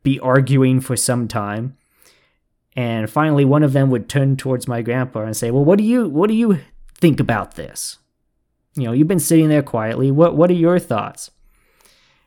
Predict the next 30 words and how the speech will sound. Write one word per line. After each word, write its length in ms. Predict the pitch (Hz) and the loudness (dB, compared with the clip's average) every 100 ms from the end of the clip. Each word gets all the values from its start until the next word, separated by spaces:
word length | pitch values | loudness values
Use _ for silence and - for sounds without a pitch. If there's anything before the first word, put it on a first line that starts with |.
| _ | _
And 300 | 139 135 123 | 0 2 2
more 220 | 139 196 | 2 2
often 300 | 185 180 175 | 2 2 2
than 160 | 160 147 | 0 2
not, 300 | 156 123 - | 2 0 0
what 140 | 123 | -4
my 100 | 120 | -4
grandpa 380 | 110 123 127 127 | -6 -4 -4 -4
would 120 | 120 107 | -4 -4
do 340 | 101 107 131 _ _ _ _ _ _ _ _ _ _ _ 135 | -6 -6 -10 _ _ _ _ _ _ _ _ _ _ _ -4
is 480 | 120 113 107 - - _ _ _ _ - | -2 -2 -4 -10 -20 _ _ _ _ -2
open 300 | 151 165 196 | -2 0 -2
the 80 | 185 | 0
Bible 640 | 135 110 107 104 107 135 _ _ _ _ _ _ _ _ _ _ | -2 -2 -4 -4 -6 -8 _ _ _ _ _ _ _ _ _ _
and 140 | 127 | -8
say, 200 | - 123 | -4 -2
"Well, 200 | 123 120 | 0 0
let's 280 | 131 180 - | 2 0 -2
see 220 | - 165 | -2 0
what 220 | 147 127 - | 2 0 -4
Scripture 600 | - 139 131 - 107 95 | -6 -4 -4 -6 -8 -8
has 240 | 113 101 - | -8 -8 -8
to 100 | 104 | -12
say 240 | - 101 | -10 -12
about 380 | 98 101 101 - | -12 -12 -12 -14
this." 400 | - - - - _ _ _ _ _ _ _ _ _ _ _ _ _ _ _ _ - | -18 -18 -20 -20 _ _ _ _ _ _ _ _ _ _ _ _ _ _ _ _ -6
And 160 | 123 | -4
he 120 | 117 131 | 0 0
would 200 | 123 117 | 0 0
read 500 | 143 170 175 170 | 2 2 0 -6